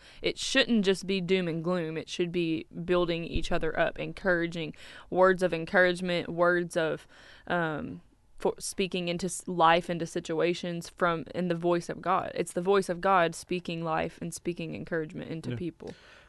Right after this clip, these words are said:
Speaker 2: I would, um, I would push a little farther 'cause, and say, um, it in-, it's the full counsel.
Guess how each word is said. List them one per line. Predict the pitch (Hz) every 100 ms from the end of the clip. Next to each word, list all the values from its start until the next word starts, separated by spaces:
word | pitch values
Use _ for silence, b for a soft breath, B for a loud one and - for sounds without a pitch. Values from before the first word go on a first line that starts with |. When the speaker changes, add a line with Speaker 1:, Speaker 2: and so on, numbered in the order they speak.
| b
Speaker 2:
I | 135 147
would, | 175 156
um, | 127 117 98 98 - _ _
I | 131
would | 180 165 120 - _
push | - - 156 -
a |
little | 127 139 135
farther | - 117 110 110 110 113
'cause, | - 117 - - _ _
and | 120 113
say, | 101 131 120 110 - b b b b b _
um, | 123 120 110 98 101 117 _ _ _ _ _ _ _ _ _ _ -
it | 139
in-, | 123 120 _ - _ _ _ -
it's | 131 -
the | 117
full | - 135 113
counsel. | 117 101 - - -